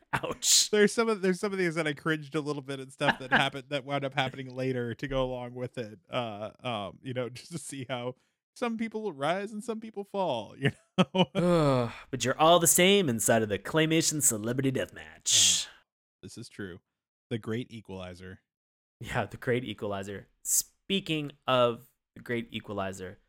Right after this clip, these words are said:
Speaker 1: let's get into this main event, this Fandemonium match that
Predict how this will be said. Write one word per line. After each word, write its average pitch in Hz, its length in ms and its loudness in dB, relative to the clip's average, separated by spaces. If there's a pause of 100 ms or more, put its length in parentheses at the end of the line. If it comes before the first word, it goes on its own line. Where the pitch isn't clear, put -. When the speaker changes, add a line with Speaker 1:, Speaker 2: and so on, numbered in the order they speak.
(260)
Speaker 1:
let's 131 160 -2
get 131 140 -4
into 117 180 -6
this 107 220 -6
main 101 160 -4
event, 98 320 -8
this 104 200 -6
Fandemonium 101 720 -6
match 92 420 -8
that 95 200 -6